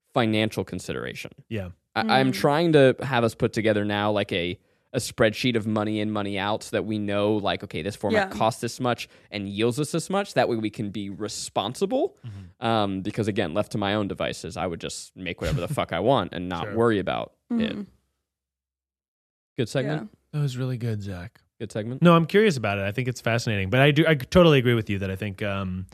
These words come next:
Speaker 2: yeah, the wrong things are valued or, like, there'll be a thing like, "How I grew my channel to this, like, look, this is how much money I make on YouTube." But all their videos are about, like, how to make money on YouTube. So it's like, this is eating itself.
Speaker 1: Yeah, I mean, here's, like, an example. Like,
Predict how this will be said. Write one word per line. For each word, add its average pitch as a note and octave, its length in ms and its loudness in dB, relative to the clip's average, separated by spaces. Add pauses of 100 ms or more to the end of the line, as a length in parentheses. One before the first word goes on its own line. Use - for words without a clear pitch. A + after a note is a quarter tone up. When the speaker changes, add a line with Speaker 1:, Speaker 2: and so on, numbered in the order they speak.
(480)
Speaker 2:
yeah, F#2+ 220 0 (240)
the C3+ 100 2
wrong E3 440 6
things F#3 280 2
are D3 80 4
valued C3+ 920 2 (280)
or, D3+ 100 4
like, D3 160 4
there'll D3 140 2
be C#3 120 2
a A#2+ 60 0
thing C3+ 140 -2
like, A#2 140 -2
"How A3 200 6
I A#3 120 6
grew G#3 180 0
my A3 160 0
channel A#3+ 380 -2
to A#2+ 140 0
this, A2+ 480 -2
like, B2+ 200 2
look, E3 320 0
this F#3+ 100 -2
is E3+ 40 -2
how E3+ 60 0
much F3 140 -2
money G3+ 180 2
I - 20 4
make D#3+ 220 4
on E3+ 80 10
YouTube." D#3 380 4 (200)
But C3+ 100 0
all C3 120 6
their C3+ 100 4
videos A#2+ 360 0
are A#2+ 40 0
about, G#2+ 280 -4 (200)
like, G#2+ 180 -4
how G#2+ 140 -6
to G#2+ 80 -4
make G#2 160 -6
money G2+ 180 -6
on F#2+ 100 -6
YouTube. B2+ 420 -4 (200)
So - 100 -6
it's C3 120 -2
like, A2+ 200 -2 (320)
this D#3 100 2
is B2+ 120 2
eating C3+ 200 4
itself. - 440 -10 (400)
Speaker 1:
Yeah, A#3+ 200 0
I B3+ 100 6
mean, G3+ 200 10
here's, G#3+ 180 10
like, F3+ 140 10
an F3+ 60 8
example. D#3+ 280 6
Like, D#3+ 160 8